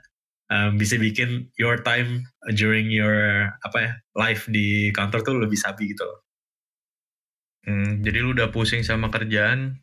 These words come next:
Speaker 2: jangan ditambahin pusing sama kolega-kolega lu gitu lah.
Speaker 1: Yes.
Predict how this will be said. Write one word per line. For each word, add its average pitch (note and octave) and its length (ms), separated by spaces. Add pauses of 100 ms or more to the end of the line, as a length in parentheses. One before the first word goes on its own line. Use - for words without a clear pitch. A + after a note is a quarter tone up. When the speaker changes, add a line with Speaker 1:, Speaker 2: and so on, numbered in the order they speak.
(100)
Speaker 2:
jangan G#2 400
ditambahin G#2 480
pusing G2+ 320
sama G2 720
kolega-kolega G#2 800
lu G#2 160
gitu A2+ 240
lah. G#2 80 (400)
Speaker 1:
Yes. - 560